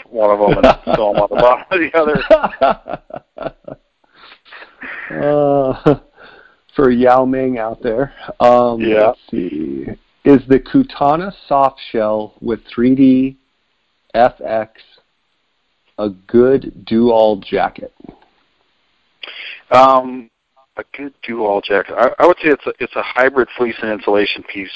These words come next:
Speaker 1: more. So I, I used it quite a bit this fall. Um, it's a great, a great mid layer. I wouldn't say it was a do-all jacket. I would lean towards, you know, for me, a jacket,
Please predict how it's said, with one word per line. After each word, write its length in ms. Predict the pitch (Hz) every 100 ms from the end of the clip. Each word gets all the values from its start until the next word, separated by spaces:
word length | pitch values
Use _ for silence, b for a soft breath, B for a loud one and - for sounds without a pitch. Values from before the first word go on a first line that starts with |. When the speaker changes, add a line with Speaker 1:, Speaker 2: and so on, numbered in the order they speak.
| -
Speaker 1:
more. 320 | 104 104 101
So 180 | - 101
I, 80 | 101
I 120 | 98
used 260 | 113 123 -
it 160 | 101 -
quite 180 | 107
a 60 | 104
bit 160 | 107 -
this 160 | 101 -
fall. 340 | 98 101 117 B B B B B _
Um, 580 | 101 101 101 98 98 95 -
it's 140 | 107
a 40 | 113
great, 340 | 117 113 110 _ _ _ _ _ _ _ -
a 40 |
great 400 | - 104 104 104 _ _ _ -
mid 380 | 104 107 113 117
layer. 280 | 110 113
I 80 | 110
wouldn't 260 | 110 127 107
say 80 | -
it 80 | 117
was 140 | 101
a 80 | 101
do-all 400 | - 107 107 98
jacket. 500 | 95 113 104 104 -
I 80 | 101
would 160 | 104 101
lean 180 | 101
towards, 280 | 98 101 95 - -
you 100 | 110
know, 140 | 98 -
for 120 | 104
me, 140 | 107
a 60 | 104
jacket, 480 | - 101 95 104